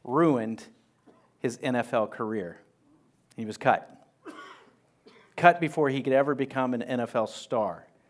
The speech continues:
the star that he was in college. It's interesting to hear his story of every time God would move and make himself known, he would give glory to God,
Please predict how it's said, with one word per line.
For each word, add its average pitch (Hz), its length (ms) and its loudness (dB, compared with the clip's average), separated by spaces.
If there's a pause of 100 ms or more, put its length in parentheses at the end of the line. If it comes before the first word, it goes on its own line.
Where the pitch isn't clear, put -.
(220)
the 120 60 -10
star 131 280 2
that 127 160 2
he 120 140 -6
was 113 800 -4
in 113 180 -8
college. - 560 -2 (1700)
It's 156 180 2
interesting 214 440 6
to 170 140 2
hear 151 180 4
his 160 240 0
story 95 680 -4 (520)
of 135 240 0
every 180 240 6
time 170 340 0
God 147 280 4
would 180 180 -2
move 131 420 0
and 127 220 -4
make 139 200 0
himself 139 480 -2
known, 127 580 0 (1120)
he 147 120 -2
would 139 140 0
give 156 180 6
glory 180 360 8
to - 120 2
God, 139 520 8